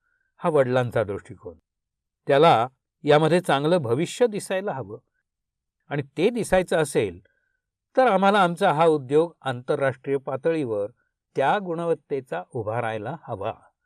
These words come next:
त्या दृष्टीनं नवी जागा घेऊन सारी कामं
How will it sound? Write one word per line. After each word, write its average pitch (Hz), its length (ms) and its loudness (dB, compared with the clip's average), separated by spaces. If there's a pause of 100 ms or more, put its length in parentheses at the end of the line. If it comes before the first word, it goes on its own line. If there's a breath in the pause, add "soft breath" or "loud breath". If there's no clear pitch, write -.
(460)
त्या 180 180 2
दृष्टीनं 180 640 -4
नवी 143 240 -4
जागा 135 280 0
घेऊन 131 260 -6
सारी 131 380 -6
कामं 113 480 -8